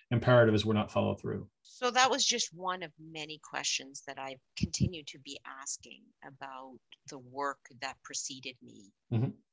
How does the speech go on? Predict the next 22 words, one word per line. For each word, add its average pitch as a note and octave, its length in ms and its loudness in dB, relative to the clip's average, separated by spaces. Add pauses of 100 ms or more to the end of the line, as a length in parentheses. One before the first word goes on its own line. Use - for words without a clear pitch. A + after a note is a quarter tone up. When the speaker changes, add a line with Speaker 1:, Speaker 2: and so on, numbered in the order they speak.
(180)
Speaker 2:
as C3 320 -2
minister. C3 560 -12 (340)
And C3+ 540 -4 (560)
the D#3 360 2
reality F3 840 -6 (240)
is - 220 -10 (180)
that C#3 300 -6 (340)
in C#3 440 -12 (560)
uncovering C3+ 720 0 (840)
systemic - 840 -4 (500)
problems C3 880 -4 (120)
in C#3 300 -16 (200)
culture - 560 -6 (100)
in C#3+ 100 -14
the C3 100 -8
Canadian C#3 420 -10
Armed B2 240 -16
Forces - 880 -10 (280)
highlighted C#3+ 520 -2 (100)
the C#3 100 2
existence - 720 -6
of C3 160 -4